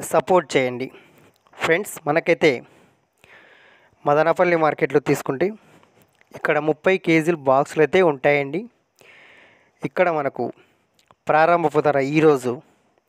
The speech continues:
యాభై రూపాయలతో ప్రారంభమై టాప్ ధర తీసుకుంటే మనకు మూడు వందల రూపాయల వరకు అయితే టాప్ ధర ఎక్స్‌పెక్ట్ అయితే చేయవచ్చు మదనపల్లి మార్కెట్లో ఈరోజు. ఇక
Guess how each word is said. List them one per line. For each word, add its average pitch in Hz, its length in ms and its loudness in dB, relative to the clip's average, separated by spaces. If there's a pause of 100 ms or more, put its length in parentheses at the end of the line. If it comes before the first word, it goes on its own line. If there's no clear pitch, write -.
(840)
యాభై 160 320 2
రూపాయలతో 170 320 2 (100)
ప్రారంభమై 151 500 2 (840)
టాప్ 147 240 2
ధర 160 120 2 (100)
తీసుకుంటే 143 340 -2 (100)
మనకు 143 240 -2 (1300)
మూడు 175 280 4
వందల 160 360 2
రూపాయల 151 280 2
వరకు 147 160 0
అయితే 180 140 2 (120)
టాప్ 143 260 2
ధర 165 80 2 (140)
ఎక్స్‌పెక్ట్ 160 380 -2
అయితే 160 120 2 (120)
చేయవచ్చు 139 440 2 (1300)
మదనపల్లి 160 600 2 (100)
మార్కెట్లో 131 460 -2 (200)
ఈరోజు. 127 420 2 (1600)
ఇక - 100 -4